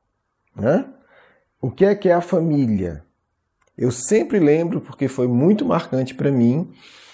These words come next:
há muitos anos atrás, é, eu estava trabalhando, enfim, dando aula da chamada evangelização com jovens,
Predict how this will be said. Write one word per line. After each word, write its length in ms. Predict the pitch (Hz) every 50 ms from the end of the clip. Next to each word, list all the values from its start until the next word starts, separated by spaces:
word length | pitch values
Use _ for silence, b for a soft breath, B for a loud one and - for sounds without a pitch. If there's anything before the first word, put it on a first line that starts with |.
| B B B B -
há 200 | 117 127 117 117 113 - - _ _
muitos 760 | - 120 123 120 117 120 127 139 151 175 185 180 - 139 113
anos 200 | 127 123 120 107
atrás, 1000 | 113 104 98 - 98 101 107 117 127 143 135 117 - - - - - - - - _ _ _ _ _ _ _
é, 680 | - 117 120 120 117 117 117 117 117 117 117 117 117 117
eu 60 | 120 120
estava 480 | 117 - - 135 131 135 127 131 131
trabalhando, 1500 | - - 131 123 113 123 117 113 110 113 120 131 143 151 156 151 143 123 120 117 113 107 104 101 98 98 98 95 98 98 101
enfim, 300 | 107 104 - - 101 98
dando 200 | 98 110 110 113
aula 240 | 113 113 110 110 107
da 280 | 104 98 98 107 104
chamada 360 | 110 - 110 110 110 107 104 107
evangelização 920 | 101 113 113 107 104 113 107 107 101 113 110 107 - - 131 131 143 156
com 180 | 151 - 147 135
jovens, 840 | 117 98 120 113 113 120 135 151 151 175 190 294 302 240 - - -